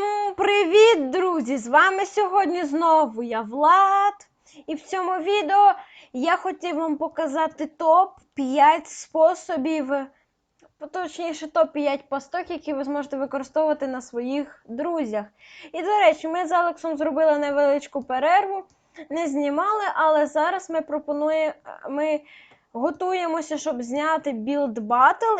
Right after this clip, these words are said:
і скоро, може, мо-, вийде острів. Ну, а зараз я вам покажу пастки, які я зробив. Ось ось така пастка. До речі, у мене прогрузка невелика чанків. Надію, що це вам не буде заважати.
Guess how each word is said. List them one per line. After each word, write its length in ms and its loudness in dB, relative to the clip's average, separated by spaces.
і 400 0
скоро, 440 2
може, 380 -2
мо-, 320 -4
вийде 580 -2
острів. 600 -2
Ну, 140 -6
а 40 -2
зараз 540 2
я 140 4
вам 200 0
покажу 520 -4
пастки, 540 -6
які 240 -4
я 220 0
зробив. 540 -2
Ось 280 -6
ось 280 -4
така 400 -2
пастка. 680 -6
До 120 -8
речі, 280 -4
у 40 -4
мене 240 -2
прогрузка 640 -4
невелика 640 -6
чанків. 580 -6
Надію, 260 -4
що 140 -6
це 120 -12
вам 220 -6
не 80 -6
буде 240 -8
заважати. 520 -10